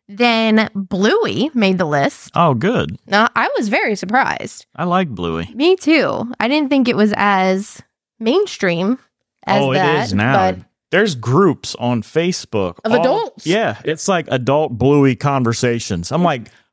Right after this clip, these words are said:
Speaker 2: "What are you talking about in there?"
Speaker 1: Uh-huh.
Speaker 2: <laughs>
Speaker 1: Then Paw Patrol. So Sky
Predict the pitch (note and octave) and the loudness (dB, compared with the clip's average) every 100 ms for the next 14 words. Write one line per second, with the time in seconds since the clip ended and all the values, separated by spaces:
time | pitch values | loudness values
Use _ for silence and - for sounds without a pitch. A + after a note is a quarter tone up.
0 | _ G#2 G#2+ A#2+ B2+ C3 G3 G#3 C#3 C3+ | _ -20 -2 2 4 4 2 0 -2 -2
1 | F#3 F#3+ F#3 A3 E3+ A2 F#2 G#3 G#3+ G#3+ | 0 2 2 0 -2 -2 -2 0 0 0
2 | B3 D#4+ A#4 - - F3 A#3 C4 - A4 | 0 0 -2 -8 -4 0 0 0 -2 -4
3 | - A#4 - - - - _ - G#3+ A#3+ | -6 -8 -10 -20 -20 -20 _ -8 -2 0
4 | A#3+ C4 G#3 G#3+ - F#3+ G3+ C#4+ G#3 F#3 | 0 0 0 0 0 2 2 0 0 0
5 | F#3 - A3+ F3+ D#3 G#3+ | -2 -2 -2 0 0 -2